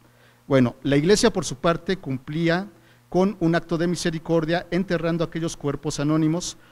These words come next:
cuyos registros plasmados en los libros de entierros nos dan cuenta no de un nombre o de un apellido,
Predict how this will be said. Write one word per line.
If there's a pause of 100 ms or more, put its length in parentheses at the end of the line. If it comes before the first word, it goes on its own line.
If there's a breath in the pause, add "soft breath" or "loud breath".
(160 soft breath)
cuyos
registros
plasmados
en
los
libros
de
entierros (240 soft breath)
nos
dan
cuenta
no
de
un
nombre
o
de
un
apellido,